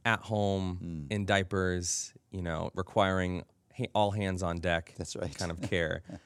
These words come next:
Speaker 2: <laughs>
Speaker 1: Did you always want kids? Do you remember back to the days before marriage or even in those early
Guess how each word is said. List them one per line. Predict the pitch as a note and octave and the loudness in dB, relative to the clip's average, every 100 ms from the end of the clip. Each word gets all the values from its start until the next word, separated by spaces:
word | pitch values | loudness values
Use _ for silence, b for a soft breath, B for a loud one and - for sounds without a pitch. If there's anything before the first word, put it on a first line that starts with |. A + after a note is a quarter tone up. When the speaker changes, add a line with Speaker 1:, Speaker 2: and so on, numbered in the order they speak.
| - - | -14 -14
Speaker 2:
<laughs> | - _ - A#3+ | -14 _ -8 0
Speaker 1:
Did | D3 | 0
you | G3+ - | 0 2
always | A#2+ B2+ C3 | 4 4 2
want | A2 A#2+ - | 2 0 0
kids? | - C3 C3 A#2 | -2 -2 -2 -2
Do | A#2 | -2
you | |
remember | B2 A2 A2 | 0 0 0
back | G2 G2 G2 - | 2 2 2 -2
to | - G2 F#2 F2+ F2+ - | -4 0 0 0 -2 -4
the | G2 | -4
days | F2+ F#2 F2 | 0 0 0
before | F2 - C3 | -4 -2 0
marriage | A#2 A2 G#2+ G#2+ G2+ G2+ | 4 4 6 4 0 -6
or | F#2 F2+ F2+ - | -2 0 0 0
even | G2+ F#2+ | -2 -2
in | F2+ F2+ | -2 0
those | F2 | -2
early | F2 F#2 F#2 F2+ F2 | -2 -2 0 -2 -4